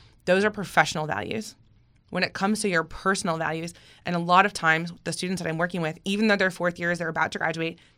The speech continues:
they might not know what they wanna do. They might not know, you know, I would go move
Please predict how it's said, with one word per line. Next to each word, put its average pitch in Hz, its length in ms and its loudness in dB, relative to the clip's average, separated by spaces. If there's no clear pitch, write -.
they 247 140 4
might 214 180 4
not 180 160 4
know 190 80 2
what 185 160 -2
they 214 80 2
wanna 226 200 4
do. 226 300 0
They - 100 -2
might 208 160 2
not 196 120 4
know, 185 360 0
you 185 100 -8
know, 185 60 4
I 175 100 10
would 196 140 2
go 190 380 4
move 196 280 2